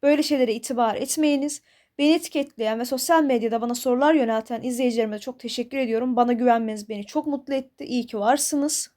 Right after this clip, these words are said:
Gönül ister ki gelsin, o eşyaları alalım. Ancak maalesef şu an için böyle bir şey söz konusu değil. İlerleyen zamanlarda resmi bir anlaşma olursa, resmi bir bilgi olursa siz sevgili izleyicilerime duyurmaktan mutluluk duyarım.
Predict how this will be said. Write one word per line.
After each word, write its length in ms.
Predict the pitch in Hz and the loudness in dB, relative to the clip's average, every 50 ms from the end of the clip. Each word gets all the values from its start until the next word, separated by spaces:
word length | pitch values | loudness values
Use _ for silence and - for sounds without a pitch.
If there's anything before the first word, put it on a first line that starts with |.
| _ _ _ _ _ _ _ _ _ _ _ _ _ | _ _ _ _ _ _ _ _ _ _ _ _ _
Gönül 220 | - 339 359 392 359 | 2 4 4 4 4
ister 420 | 349 339 - - 320 285 294 285 | 2 2 2 4 4 4 4 2
ki 120 | - 285 | -2 -2
gelsin, 680 | 247 269 269 269 277 285 - - 269 247 247 262 - _ _ _ _ _ | 2 4 6 6 6 4 2 -4 -4 -6 -6 -8 -10 _ _ _ _ _
o 120 | - 226 208 | -6 -2 -2
eşyaları 560 | 226 240 - - - 254 233 233 240 240 240 | 0 0 0 0 2 2 4 4 4 4 4
alalım. 440 | 240 240 240 233 240 240 247 240 _ _ _ _ _ _ _ _ _ _ _ _ _ _ _ - | 4 4 2 2 0 -2 -6 -10 _ _ _ _ _ _ _ _ _ _ _ _ _ _ _ 0
Ancak 440 | 277 302 285 247 285 294 294 - | 0 2 2 2 2 0 0 0
maalesef 580 | 294 294 302 285 254 233 220 - - 277 311 311 - - _ _ _ _ _ - | 2 4 6 6 6 4 2 0 -4 -4 -6 -8 -10 -18 _ _ _ _ _ -18
şu 240 | - - - 320 | -6 0 2 4
an 100 | 302 277 | 4 4
için 260 | 254 262 - 285 269 254 | 2 0 -2 -2 0 2
böyle 220 | 285 277 262 254 | 2 2 2 0
bir 60 | 247 | -2
şey 140 | 240 254 240 | -2 -4 -6
söz 200 | - 254 247 - | -6 -8 -10 -8
konusu 340 | - 262 247 247 - 240 233 | -6 -6 -6 -6 -6 -6 -6
değil. 240 | 269 240 262 285 _ _ _ _ _ _ _ _ - | -4 -6 -6 -8 _ _ _ _ _ _ _ _ 2
İlerleyen 420 | 247 247 254 247 262 311 339 370 | 4 6 6 6 6 6 4 4
zamanlarda 760 | 359 359 320 262 247 233 233 226 220 214 208 202 233 247 262 | 4 2 2 2 2 0 0 -2 -2 -2 -2 -4 -4 -6 -4
resmi 540 | 240 233 254 247 - - 302 320 339 330 247 | -2 -2 -2 -2 -2 -2 -2 -2 0 0 0
bir 200 | 240 214 - - - | 0 0 -2 -6 -6
anlaşma 540 | - 226 233 240 247 247 247 - 254 233 196 | -4 -2 -2 0 0 0 -2 -2 -4 -4 -4
olursa, 540 | 202 208 269 277 - - - 220 214 - - _ _ _ _ - | -4 -6 -6 -6 -6 -6 -6 -6 -8 -8 -12 _ _ _ _ -2
resmi 440 | 233 254 254 - - - 330 359 320 | 2 2 2 2 2 0 2 4 4
bir 180 | 302 269 226 | 4 2 2
bilgi 240 | 214 247 233 220 214 | -2 -2 -2 -2 -2
olursa 600 | 190 214 233 269 311 - - - 294 294 320 - _ _ _ _ _ _ _ - | -2 -2 -2 -2 -2 -4 -4 -6 -6 -6 -6 -10 _ _ _ _ _ _ _ -14
siz 180 | - - 311 | -10 -6 -4
sevgili 360 | - - 339 311 285 269 277 285 | 0 2 4 4 4 4 2 0
izleyicilerime 640 | 277 240 277 269 262 220 240 247 233 254 285 254 | 0 0 0 -2 0 0 0 0 0 0 -2 -2
duyurmaktan 680 | 254 269 262 262 240 233 233 - - 285 294 311 311 - - | -2 -2 0 0 0 0 -2 -2 -4 -4 -4 -4 -6 -8 -6
mutluluk 540 | 254 240 240 240 247 - 240 254 254 - - | -4 -4 -4 -4 -4 -4 -6 -6 -6 -6 -6
duyarım. 320 | 202 185 190 226 294 | -6 -6 -6 -6 -8